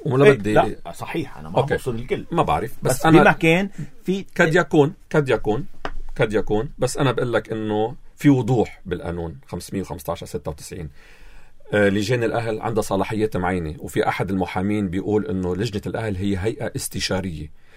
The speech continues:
Speaker 1: يعني نحن ما فينا نفوت بتفاصيل دقيقة إلها علاقة بإدارة المدارس، ما فينا نفوت ب-، ب-، ب-، بأشياء هي المدرسة بتاخد قرارات فيها.
Speaker 2: صح.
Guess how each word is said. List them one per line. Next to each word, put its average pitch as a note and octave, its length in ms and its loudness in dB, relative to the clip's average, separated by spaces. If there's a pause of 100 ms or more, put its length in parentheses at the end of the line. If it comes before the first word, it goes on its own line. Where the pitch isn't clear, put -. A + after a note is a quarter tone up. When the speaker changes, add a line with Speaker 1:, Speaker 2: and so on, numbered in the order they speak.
(100)
Speaker 1:
يعني G2 160 0
نحن A#2+ 200 -2
ما G#2+ 180 0
فينا C3 280 -2
نفوت A#2 360 -6
بتفاصيل G2 680 -4
دقيقة G2+ 380 -2
إلها G2+ 200 -2
علاقة F#2 240 0
بإدارة G2 340 -2
المدارس، G2+ 580 -4 (380)
ما - 80 -2
فينا C3 280 2
نفوت A2+ 420 -2
ب-، F#2 400 -2 (280)
ب-، F#2+ 280 -4
ب-، F#2+ 140 -2
بأشياء G#2+ 640 -4 (320)
هي A#2 380 -4
المدرسة G#2 600 0
بتاخد A2 340 -2
قرارات G#2 400 0
فيها. G#2+ 340 -2
Speaker 2:
صح. - 140 -10